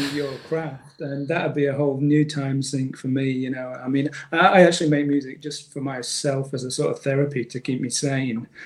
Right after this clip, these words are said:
Um, so to concentrate on doing a live show, maybe, but it'd be very time consuming as well, and I don't have much time to do it, you know.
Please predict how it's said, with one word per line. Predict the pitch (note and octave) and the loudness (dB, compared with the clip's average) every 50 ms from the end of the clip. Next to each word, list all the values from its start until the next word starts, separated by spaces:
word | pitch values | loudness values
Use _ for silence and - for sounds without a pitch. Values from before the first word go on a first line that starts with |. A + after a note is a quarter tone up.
| - - - _ - | -20 -20 -14 _ -4
Um, | C3 B2+ B2+ B2+ B2 B2 B2+ G#2+ - | -2 -2 -2 -2 0 0 -2 -2 -2
so | - - - D3 C3+ C3 B2+ C3 - - - - - _ D#4 C4 - | -4 -2 0 0 0 0 0 -2 -4 -6 -8 -12 -16 _ -14 -14 -8
to | - - D3+ | -2 0 0
concentrate | D#3 - D#3 D3+ D#3 D#3+ D3 - D#3 C#3+ | 4 6 6 6 6 4 4 4 4 4
on | C#3+ D3 C3+ | 4 2 2
doing | C#3 C#3+ C3+ C3+ | 2 2 2 2
a | B2+ | -2
live | B2+ C3+ C#3 C#3+ C#3 | -4 -4 -2 -4 -4
show, | - - D3+ D3+ D3 D3+ D3+ D#3 D3+ - - - - _ _ _ _ _ _ _ _ | -4 0 2 4 4 6 4 4 0 -4 -10 -18 -20 _ _ _ _ _ _ _ _
maybe, | D#4+ B3 G3+ F3+ E3+ D#3 D3+ D#3 D3+ D3+ D#3 D3+ D3+ D3+ D#3 | -4 -2 0 2 4 6 8 8 8 8 8 8 6 2 2
but | D#3+ D#3 D#3 D3 | 6 6 6 8
it'd | C#3+ D#3 D3+ C#3 | 8 4 2 2
be | D3 C#3+ | 0 8
very | D3 D#3 D3 C#3 | 8 8 8 8
time | - - C#3+ D3 D3+ D3+ | 4 2 2 2 4 4
consuming | D3+ C3+ C3 - C#3+ C3 B2+ C3 B2+ | 2 0 0 0 -2 0 0 -2 -2
as | B2 B2 | -2 -2
well, | C3 C3+ C3+ C3 | -2 -4 -2 -4
and | C3 B2+ B2 | -4 -6 -6
I | B2 B2+ | -6 -6
don't | C3 C3+ C3+ - | -6 -6 -6 -6
have | - B2+ B2 | -8 -6 -6
much | B2+ B2 A2+ - - | -6 -6 -6 -8 -8
time | - C#3+ C3+ C3+ C3 B2 A#2+ - | -6 -6 -4 -4 -6 -8 -10 -14
to | - - A#2+ | -14 -14 -8
do | - C#3+ C#3 | -6 -6 -4
it, | C3+ B2+ - - - | -4 -6 -10 -12 -12
you | D3 C3+ | -10 -10
know. | C3+ B2 | -10 -10